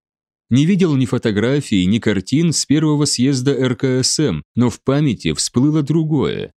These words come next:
Монументальное полотно выступления Владимира Ильича Ленина на третьем съезде комсомола, где вождь мирового пролетариата в картинном жесте вскинул руку к присутствующим,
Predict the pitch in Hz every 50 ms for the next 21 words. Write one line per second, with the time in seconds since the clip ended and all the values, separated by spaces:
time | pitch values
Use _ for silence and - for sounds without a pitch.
0 | _ _ 107 127 151 160 160 160 156 139 - 151 165 165 180 175 175 165 156 -
1 | - 135 127 123 110 - 123 127 151 165 156 113 80 76 82 110 - - - 127
2 | 104 - 123 156 160 156 151 143 135 127 110 117 123 123 120 135 143 135 113 123
3 | 117 92 113 117 110 113 113 98 - - 113 101 92 110 143 160 165 160 165 156
4 | 139 101 - _ 113 135 143 139 - 101 127 147 160 - - 156 156 156 - -
5 | - 117 135 135 120 110 135 131 - 127 120 107 - - 139 147 151 147 117 80
6 | 71 62 104 - _ - 95 104 135 143 139 160 165 151 - - - 127 131 127
7 | 131 123 131 147 143 143 131 - 120 123 120 117 - 113 113 110 107 123 143 147
8 | - - 85 71 65 - - - 117 117 117 - 151 156 147 143 135 120 107 87
9 | 107 143 160 156 - - - 151 139 - - - - 147 151 151 151 139 123 113
10 | 139 156 143 - 139 - - - 151 131 - - 185 175 143 - - 101 90 85
11 | 82 78 - - - 76 73 69